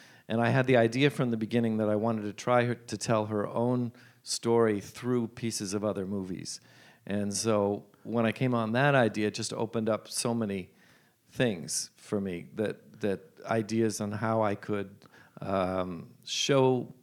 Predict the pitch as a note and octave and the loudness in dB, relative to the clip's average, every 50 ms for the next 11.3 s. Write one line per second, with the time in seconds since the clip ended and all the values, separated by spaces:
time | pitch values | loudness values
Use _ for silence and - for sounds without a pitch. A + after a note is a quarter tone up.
0 | _ _ - E2 - - - D3+ D#3 D#3 D3 G#2+ G2 F#2 - - A#2+ B2 C3 C3+ | _ _ -18 -12 -10 -4 -2 0 2 2 2 2 0 -4 -8 -6 -6 -4 -4 -4
1 | - C#3+ C#3+ C#3+ C#3+ C3 C3 C#3 D3 - - C#3 C3 C3 C#3 - - - C#3+ C#3 | -4 -4 -2 0 0 0 0 -4 -4 -4 -4 -6 -4 -6 -8 -8 -2 -2 0 0
2 | C3+ D3 F3 F3+ D#3+ C#3+ C#3 - - - - - - - - - _ _ _ - | 2 2 4 4 4 4 4 2 -4 -14 -20 -20 -20 -20 -20 -20 _ _ _ 0
3 | C#3+ D3 C#3+ D3 D#3+ D#3+ D#3 E3 D3+ B2+ C3+ B2+ B2+ C3 C3+ C3 - C3 A#2 C3+ | 2 4 6 6 6 6 6 4 0 2 2 2 2 2 0 0 0 2 4 4
4 | E3 G3+ A3 F3 - G#2+ F#2+ E2 - - G2 F2+ E2 D#2+ D#2+ E2 E2 E2 - - | 4 4 2 2 2 2 2 0 -2 -2 0 0 0 0 -2 -4 -6 -8 -10 -12
5 | - - - A#2 A#2+ A#2 A2+ - - C3 B2+ B2 B2 A#2+ A#2+ A#2 - - - - | -10 -4 -2 0 0 0 0 2 4 6 8 8 8 8 6 2 -4 -14 -20 -20
6 | - - _ _ - - A2+ - - D3+ D3+ C#3+ C3 A#2+ - C#3 B2 A#2+ A2+ G#2+ | -20 -20 _ _ -10 -10 -6 -2 0 0 0 0 0 0 0 2 2 2 2 2
7 | G#2+ G#2 G2+ - - - _ _ - A2 A2+ A2+ A2 G#2+ - D#3+ F#3+ G#3 - - | 0 -2 -4 -6 -8 -12 _ _ -4 -2 0 0 -2 -2 -2 -2 -2 -2 -2 -2
8 | A2 F#2 G2 F#2+ G2 - - - - A#2+ A2+ A2 A2 G#2+ G2+ - _ _ _ _ | -4 -4 -4 -6 -6 -8 -8 -6 -4 -2 -2 0 -2 -4 -6 -8 _ _ _ _
9 | _ _ _ _ _ _ - - A#2+ B2+ B2 B2 - - B2+ A2+ A2 - - - | _ _ _ _ _ _ -10 -6 -6 -6 -6 -6 -4 -4 -4 -4 -4 -6 -4 -4
10 | A#2+ A2+ A2+ A#2 G#2+ G#2+ G#2+ A#2 C3 D#3+ D#3 F#3 G#2+ F#2 - - - - B2+ C3 | -2 0 0 0 0 -2 -2 -2 -2 -2 0 -2 -2 -2 -2 -4 -4 -2 0 0
11 | B2+ B2+ B2 A#2 G2+ | 0 0 -2 -4 -6